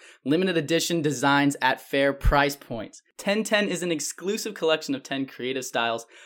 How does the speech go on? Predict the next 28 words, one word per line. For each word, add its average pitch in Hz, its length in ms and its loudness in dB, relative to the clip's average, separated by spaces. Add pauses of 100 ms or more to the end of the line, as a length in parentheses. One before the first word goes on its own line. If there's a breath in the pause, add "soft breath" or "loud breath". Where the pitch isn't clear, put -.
(160 soft breath)
of 123 200 -4
diamond 160 420 2
rings 135 240 2
designed 127 540 -2
by 113 140 0
ten 190 360 0
of 160 120 -2
the 156 40 0
most 151 320 -2
distinctive 196 720 0
designers 143 640 2 (360 soft breath)
working 160 380 0
today. 135 540 2 (260 soft breath)
Rings 147 280 0
sure 160 280 4
to 147 140 -4
bring 139 260 4
joy 139 500 2
into 139 400 0
her 135 200 0
life. 117 480 0
Using 135 320 0
only 190 320 2
diamonds 151 480 6
responsibly 170 720 4
sourced 147 400 0
from 139 200 2
Botswana, 135 840 2